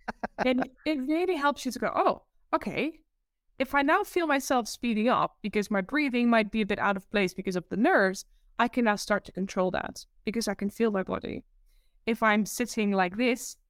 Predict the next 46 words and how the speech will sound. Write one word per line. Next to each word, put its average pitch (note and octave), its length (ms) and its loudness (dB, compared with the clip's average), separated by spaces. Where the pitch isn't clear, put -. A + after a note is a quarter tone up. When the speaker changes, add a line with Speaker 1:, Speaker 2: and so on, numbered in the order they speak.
Speaker 2:
that's - 260 2
never G3 220 -2
gonna E3+ 180 -4
happen. F#3+ 480 -6
And G#3+ 140 4
I've F#3 220 2
ruined B3 320 0
it G3 120 -2
for A3 120 -4
myself." G#3+ 640 0
So - 140 -4
you C4 100 4
need F4 180 4
to E4+ 60 -14
be E4 100 -2
kind E4+ 320 0
to D4+ 80 -4
yourself, F#3+ 420 0
right? G3 220 0
So C#4 80 -2
you D4 60 2
need D#4+ 100 -2
to - 60 -10
help - 400 -4
yourself A3 340 0
out. - 320 -2
Same F4+ 260 2
goes D4+ 200 2
for A#3 160 0
when G#3+ 120 2
you're G3+ 100 0
standing. A#3 580 0
If E4+ 180 -2
you're E4 100 0
standing, B3+ 640 2
make C4+ 180 -2
sure C#4 200 -2
you're C#4 100 2
standing B3+ 400 2
correctly. D4 480 -4
So - 160 -2
your G#3+ 200 2
feet A#3+ 360 -2
hip A#3 220 -2
width A3 140 0
apart, A#3 600 0